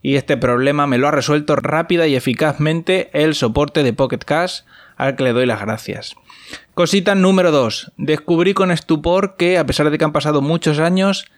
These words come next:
Evox sigue remuestreando los audios a menos de la mitad de la calidad a la que yo los subo,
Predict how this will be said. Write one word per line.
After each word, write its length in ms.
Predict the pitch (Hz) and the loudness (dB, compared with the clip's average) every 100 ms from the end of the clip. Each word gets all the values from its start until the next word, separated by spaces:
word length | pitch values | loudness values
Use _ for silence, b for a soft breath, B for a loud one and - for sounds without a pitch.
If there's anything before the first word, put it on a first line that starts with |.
| b - | b -4
Evox 420 | 170 175 180 175 | 0 2 0 -2
sigue 380 | - 165 165 165 | -2 0 2 2
remuestreando 640 | 147 127 120 147 151 160 | 2 2 0 0 2 2
los 180 | 135 123 | 2 2
audios 480 | 151 165 170 175 - | 0 2 2 0 -4
a 160 | 123 120 | -4 0
menos 340 | 139 170 185 | 2 2 2
de 80 | 151 | 2
la 120 | 131 | 2
mitad 280 | 127 113 151 | 2 2 2
de 80 | 160 | 2
la 140 | 135 | 0
calidad 420 | 127 113 113 165 - | -2 -2 0 -2 -2
a 80 | 123 | -4
la 120 | 113 | -4
que 100 | 120 | 0
yo 100 | 131 | 0
los 200 | 131 - | 0 0
subo, 380 | 123 110 101 | -2 -2 -6